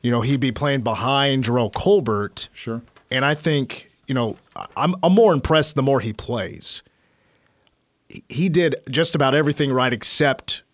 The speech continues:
Speaker 1: your traditional post-up move and score against Villanova. And then even that was starting to click a little bit more against L S U.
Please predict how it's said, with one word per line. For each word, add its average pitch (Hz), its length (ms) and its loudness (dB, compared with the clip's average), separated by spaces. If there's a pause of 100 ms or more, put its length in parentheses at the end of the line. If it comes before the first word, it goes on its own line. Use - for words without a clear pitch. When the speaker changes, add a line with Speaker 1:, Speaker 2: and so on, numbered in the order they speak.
(140)
Speaker 1:
your 127 160 -6
traditional 135 580 0
post-up 139 580 0
move 131 380 0
and 110 160 -2
score 127 680 2 (460)
against 123 400 -2
Villanova. 117 760 0 (600)
And 143 160 0
then 156 100 2
even 151 200 2
that 151 220 4
was 131 140 0
starting 127 220 0
to 123 60 -2
click 135 260 -2
a 131 40 0
little 127 200 2
bit 113 160 -2
more 123 360 0
against 113 320 0
L 117 220 0
S 104 240 -2
U. 127 460 0